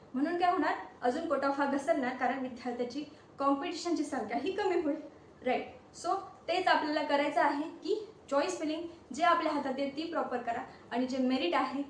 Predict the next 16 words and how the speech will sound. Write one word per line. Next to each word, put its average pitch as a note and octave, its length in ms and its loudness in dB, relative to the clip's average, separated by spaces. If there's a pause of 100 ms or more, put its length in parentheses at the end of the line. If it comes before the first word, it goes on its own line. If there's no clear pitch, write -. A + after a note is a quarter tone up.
(300)
ते C#4+ 340 -2 (180)
सीटी F4 280 0
सेल E4 160 0
मार्फत C4+ 380 0
लागेल, C4 300 0 (380)
so D#4 100 2 (520)
ते F#4 320 -2
आपल्या C4 240 0
मार्क्सवर C4 400 0
लागेल, A3 340 -4
त्याच्यात C4+ 280 -4
आपण C#4+ 240 0
काहीही C#4 360 -2
करू C#4 180 0
शकत C#4+ 280 -4
नाही, D4+ 220 -4